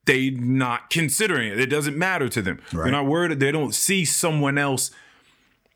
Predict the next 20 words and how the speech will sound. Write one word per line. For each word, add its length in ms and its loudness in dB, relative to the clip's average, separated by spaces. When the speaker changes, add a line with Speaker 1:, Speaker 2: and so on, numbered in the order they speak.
Speaker 1:
Th-, 180 2
that's 240 0
what's 160 0
so 120 2
wild 280 0
about 220 -2
this, 160 -2
is, 120 -2
like, 180 0
the 80 0
vision 380 2
is 120 0
so 260 0
narrow. 560 0
It's 160 -2
just 300 0
you 280 0
and 240 0
your 280 2
life. 400 -4